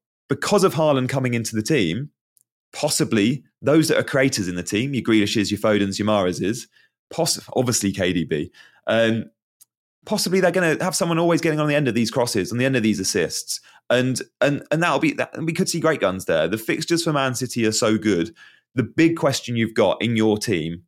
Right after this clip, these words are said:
yes, you might have Cancelo and Haaland. Do you complement that with one of those other wide forwards that I mentioned? Or do you go safer for your Mason Mounts, your Sakas, your Bowens, who you know are guaranteed to start pretty much every game when fit?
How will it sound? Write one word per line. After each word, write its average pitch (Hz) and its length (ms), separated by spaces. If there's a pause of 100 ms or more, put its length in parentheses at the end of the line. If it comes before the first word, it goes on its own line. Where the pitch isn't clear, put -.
yes, 143 260
you 139 60
might 127 140
have - 100
Cancelo 113 380
and 101 100
Haaland. 90 380 (300)
Do 147 100
you 151 180
complement 107 560
that 95 240 (220)
with 95 160
one 120 160
of 110 80
those 107 200
other 104 160
wide 101 260
forwards 95 360
that - 80
I 90 80
mentioned? 87 520 (260)
Or 110 100
do 117 140
you 160 160
go 143 160
safer 98 560 (160)
for - 120
your 101 100
Mason 117 300
Mounts, 98 440
your 90 80
Sakas, 113 500
your 87 100
Bowens, 107 520 (240)
who 127 60
you 110 200
know 110 180
are 104 60
guaranteed 101 480
to - 60
start - 420
pretty 87 300
much 90 240
every 90 180
game 87 240
when 85 160
fit? - 340